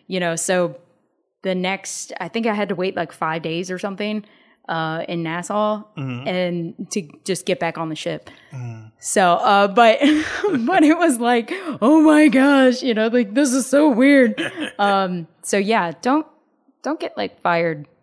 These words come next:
Speaker 1: or anything <laughs> from the ship.
Speaker 2: You'll be abandoned.
Speaker 1: <laughs> Don't,
Speaker 2: That's
Speaker 1: don't,
Speaker 2: what you'll be.
Speaker 1: yes, you will be abandoned. Don't,
Speaker 2: Jesus
Speaker 1: yeah.
Speaker 2: Christ.
Speaker 1: Yeah, they, they do not play around. They do not play
Speaker 2: Oh
Speaker 1: around.
Speaker 2: my gosh. Well, uh, that sounds like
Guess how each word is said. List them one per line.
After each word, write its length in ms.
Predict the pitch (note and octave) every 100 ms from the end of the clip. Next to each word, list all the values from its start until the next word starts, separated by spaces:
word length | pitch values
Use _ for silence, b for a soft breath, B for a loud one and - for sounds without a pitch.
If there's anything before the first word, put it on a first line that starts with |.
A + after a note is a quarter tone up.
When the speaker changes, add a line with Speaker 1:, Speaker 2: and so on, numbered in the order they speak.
| _
Speaker 1:
or 100 | E3+
anything 360 | F3 A3 D#4 E4+
<laughs> 60 | E4+
from 260 | D#4+ E4+
the 100 | E4
ship. 280 | B3+ C#4+ D4
Speaker 2:
You'll 320 | B3+ F4 C5 G#4+
be 100 | F3
abandoned. 840 | E4+ - - C#4+ G3 F3+ C3 A2
Speaker 1:
<laughs> 80 | C#4
Don't, 120 | F4
Speaker 2:
That's 200 | D4 A#3
Speaker 1:
don't, 140 | C4+ D4
Speaker 2:
what 280 | C#4+ -
you'll 100 | A2+
be. 60 | G#3+
Speaker 1:
yes, 320 | A3+ D#3 -
you 120 | A#3+ D#4+
will 120 | D4
be 160 | B3+
abandoned. 720 | G#3 F#3+ G3+ F3+ E3 D#3+ - F3+
Don't, 340 | A3 A#3 A3+
Speaker 2:
Jesus 120 | -
Speaker 1:
yeah. 400 | B3+ G#3 E3 E3+
Speaker 2:
Christ. 380 | G3+ - - - -
Speaker 1:
Yeah, 300 | G3 F#3 E3
they, 280 | E3+ A#3 C4+
they 280 | F3+ A#3 B3
do 120 | G#3
not 540 | G3 G3+ G3+ F#3+ F3
play 220 | - G3 F3
around. 480 | E3+ D#3 D#3 D#3 b b -
They 120 | G#3
do 120 | F3
not 440 | E3+ F#3 F#3+ E3 -
play 200 | F3+ E3+
Speaker 2:
Oh 40 |
Speaker 1:
around. 200 | E3 E3
Speaker 2:
my 140 | B2 A2+
gosh. 420 | A#2 A#2+ A2+ - b b -
Well, 340 | A#3+ D#4 - A3+
uh, 320 | C#4+ C#4+ F3+
that 240 | D#3+ B3 -
sounds 640 | - - G3 B3+ A3+ G3+
like 440 | G#3 G3+ G3 -